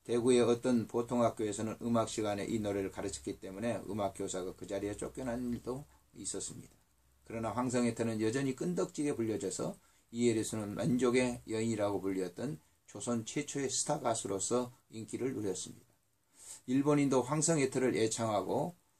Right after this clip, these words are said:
조선의 세레나데라 말하며 콧노래로 흥을 그렸다고 합니다. 황성혜태는 천구백삼십삼 년 삼월 표리도루에서 이경설의 노래로 고성에서,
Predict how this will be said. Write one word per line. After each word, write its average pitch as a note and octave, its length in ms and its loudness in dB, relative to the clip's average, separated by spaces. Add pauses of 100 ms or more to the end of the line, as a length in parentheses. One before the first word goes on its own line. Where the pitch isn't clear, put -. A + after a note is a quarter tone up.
조선의 B2 460 2
세레나데라 G#2+ 1400 2
말하며 F#2+ 580 -2
콧노래로 C3 640 -4 (340)
흥을 D#3 280 -6
그렸다고 G2 440 -6
합니다. - 340 -20 (680)
황성혜태는 C3 720 2
천구백삼십삼 C3 1080 0
년 G#2+ 140 0
삼월 A#2+ 540 0 (1500)
표리도루에서 B2 1400 4 (100)
이경설의 C#3+ 720 2
노래로 G2+ 500 -2 (240)
고성에서, A2+ 760 0